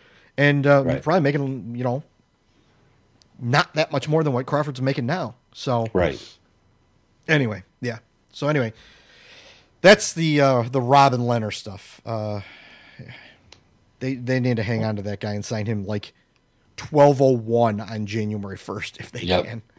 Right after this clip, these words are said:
Speaker 1: Lock him up, and, uh, you know, that's a, a guy you could build your defense around. So.
Speaker 2: You know, I also think, too, is if they, if they do that, if they do that extension sometime in January or February, you know,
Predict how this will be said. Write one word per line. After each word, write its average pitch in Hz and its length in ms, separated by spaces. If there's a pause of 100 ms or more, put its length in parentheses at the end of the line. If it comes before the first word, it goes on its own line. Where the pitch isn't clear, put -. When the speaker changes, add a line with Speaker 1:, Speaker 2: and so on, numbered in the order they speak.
(380)
Speaker 1:
Lock 131 300
him 175 140
up, 147 240 (720)
and, 113 420
uh, 104 340 (520)
you 123 100
know, 107 160 (200)
that's 127 540
a, 123 160 (120)
a 123 100
guy 120 320
you 113 220
could 113 140
build 117 180
your 110 80
defense 104 380
around. 92 320 (760)
So. 95 320 (500)
Speaker 2:
You 123 120
know, 135 180
I 120 60
also 120 240
think, 92 240
too, 90 200
is 85 120
if 85 120
they, 87 120
if 80 280
they 87 140
do 87 260
that, 85 160
if 85 100
they 170 100
do 90 200
that 85 120
extension 85 760 (500)
sometime 90 440
in 82 80
January 85 480
or 80 60
February, 82 640
you - 160
know, 90 360